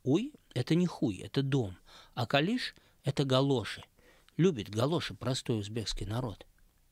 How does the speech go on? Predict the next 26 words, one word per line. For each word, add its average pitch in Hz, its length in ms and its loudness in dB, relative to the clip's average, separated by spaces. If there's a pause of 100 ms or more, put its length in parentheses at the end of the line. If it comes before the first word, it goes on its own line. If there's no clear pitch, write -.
(220)
Любит. 143 540 -2 (240)
Хлебом 110 500 0
не 98 80 -8
корми. 107 400 -6 (300)
Галоши, 123 600 2 (520)
новые 123 400 2
блестящие 120 640 0
лаком 107 400 0
галоши – 123 420 0
это 104 160 -2
образ 127 300 0
жизни, 113 440 -2 (300)
символ 131 420 2
процветания 123 760 0
и 110 60 0
независимости 120 800 0
от 110 180 -4
ленинградской 117 640 0
фабрики 117 420 -2
«Скороход». 113 760 -4 (600)
Или 107 180 -8
как 104 280 -8
она 92 180 -8
там 92 180 -12
щас, - 300 -10
«Ленвест». 107 640 -6